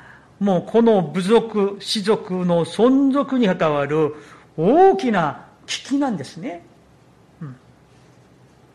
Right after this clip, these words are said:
だからな、ひど-、非常に重要で大きな問題なんですよ。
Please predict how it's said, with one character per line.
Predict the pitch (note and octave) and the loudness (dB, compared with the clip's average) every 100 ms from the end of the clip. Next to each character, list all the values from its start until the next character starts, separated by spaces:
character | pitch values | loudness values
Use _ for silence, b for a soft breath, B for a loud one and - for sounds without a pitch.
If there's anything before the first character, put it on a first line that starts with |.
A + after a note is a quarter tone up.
| _ _ - | _ _ -16
だ | D#3 | -10
か | D#3 | -8
ら | D3+ | -6
な、 | D#3 D#3 | -6 -6
ひ | B2+ - F#3+ | -8 -6 -4
ど-、 | G3+ B3+ | -2 -4
非 | G#3+ F#3+ F3 | -6 -6 -4
常 | A#3 F4+ E4+ D#4 | -2 0 2 2
に | D#4 F4 A3+ - - _ - | 0 0 -2 -6 -20 _ -12
重 | D3 D3 G3 A3+ A3+ | -8 -4 0 0 0
要 | G3+ F#3 D#3+ | 2 2 0
で | D3 | -2
大 | F3+ G3 A#3 A3 | -4 0 2 2
き | F#3+ | 0
な | F3+ D#3 | -2 0
問 | D3+ F3 E3+ | 2 2 2
題 | C#3+ C3+ | 0 -4
な | B2 | -10
ん | |
で | B2 | -16
す | A2+ | -20
よ。 | - | -20